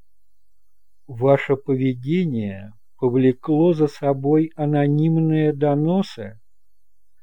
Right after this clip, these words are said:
И вот, пожалуйста,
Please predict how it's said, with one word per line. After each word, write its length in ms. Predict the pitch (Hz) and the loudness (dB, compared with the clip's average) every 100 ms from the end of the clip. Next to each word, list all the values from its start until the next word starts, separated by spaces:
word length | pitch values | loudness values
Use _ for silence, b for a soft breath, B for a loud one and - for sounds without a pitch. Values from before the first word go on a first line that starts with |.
| - - | -20 -4
И 140 | 135 | 0
вот, 340 | 131 151 180 - - - - - - | 2 2 0 -2 -14 -20 -20 -16 -2
пожалуйста, 1200 | 117 117 131 190 190 117 98 - - 104 95 | 0 0 2 4 4 2 -4 -14 -16 -12 -12